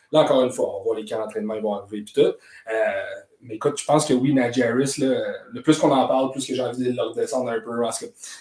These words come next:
moi, moi, le laisser où ce qui, où ce que je l'ai laissé à ce, à ce spot-là. Euh,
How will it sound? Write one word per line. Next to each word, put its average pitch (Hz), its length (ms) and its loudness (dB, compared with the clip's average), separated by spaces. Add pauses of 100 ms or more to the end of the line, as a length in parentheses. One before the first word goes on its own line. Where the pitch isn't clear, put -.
(140)
moi, 101 160 -4
moi, 107 140 -2
le 110 80 -2
laisser 117 220 2
où 127 40 8
ce 127 100 2
qui, 113 180 2
où 104 60 -4
ce 107 80 -8
que 127 80 -2
je 117 100 0
l'ai 113 120 -4
laissé 113 300 0
à 127 40 4
ce, 123 120 0
à 113 260 0
ce - 180 -6
spot-là. 117 400 -2
Euh, 110 720 -4